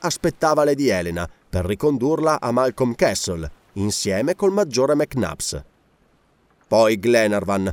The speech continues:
abbracciata la moglie, balzò nel treno diretto a Glasgow. Ma prima di partire aveva affidato al più rapido agente una nota importante e il telegrafo, alcuni minuti dopo,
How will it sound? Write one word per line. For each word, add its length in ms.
abbracciata 680
la 80
moglie, 500
balzò 460
nel 180
treno 300
diretto 400
a 40
Glasgow. 580
Ma 160
prima 240
di 100
partire 580
aveva 320
affidato 560
al 140
più 160
rapido 340
agente 560
una 260
nota 320
importante 840
e 200
il 180
telegrafo, 800
alcuni 460
minuti 280
dopo, 380